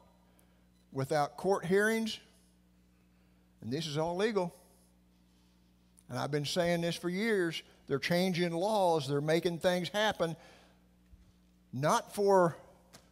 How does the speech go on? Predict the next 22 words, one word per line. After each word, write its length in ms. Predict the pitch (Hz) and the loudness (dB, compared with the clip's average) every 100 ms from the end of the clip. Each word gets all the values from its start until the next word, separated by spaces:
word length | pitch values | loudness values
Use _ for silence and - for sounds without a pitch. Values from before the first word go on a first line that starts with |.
| _ | _
regular 480 | 120 180 233 214 165 | 0 0 2 2 2
people, 520 | - 147 131 131 139 - - _ _ _ _ _ _ _ _ _ _ _ _ _ _ _ _ _ _ _ _ _ _ _ _ _ _ _ _ _ | 2 0 0 -4 -4 -10 -20 _ _ _ _ _ _ _ _ _ _ _ _ _ _ _ _ _ _ _ _ _ _ _ _ _ _ _ _ _
for 100 | - | -10
those 220 | 123 156 139 | -4 -4 -2
who 140 | 139 | -4
believe 420 | 127 139 139 120 | -2 -2 -2 -4
in 120 | 117 | -6
the 60 | 110 | -8
Lord 260 | 110 120 107 | -6 -8 -6
Jesus 360 | 113 98 95 | -10 -10 -16
Christ. 520 | - 104 95 - - - _ _ _ _ _ _ _ _ _ _ _ _ _ _ _ _ _ _ _ _ _ _ _ _ - | -10 -8 -8 -12 -20 -20 _ _ _ _ _ _ _ _ _ _ _ _ _ _ _ _ _ _ _ _ _ _ _ _ -8
People, 300 | 151 135 131 | -6 -6 -6
these 180 | 135 | -6
things 240 | 160 147 123 | -4 -6 -6
are 60 | |
coming. 440 | 113 156 139 90 85 - _ _ _ _ _ _ _ _ _ _ - _ - | -8 -8 -8 -8 -12 -18 _ _ _ _ _ _ _ _ _ _ -20 _ -12
And 120 | 117 127 | -8 -2
the 60 | |
reason 340 | 143 190 165 160 | 2 2 2 -2
I'm 160 | 151 | -2
doing 420 | 117 175 185 156 117 | -2 -2 0 -2 2
this 600 | 175 139 - - - | 4 4 0 -8 -10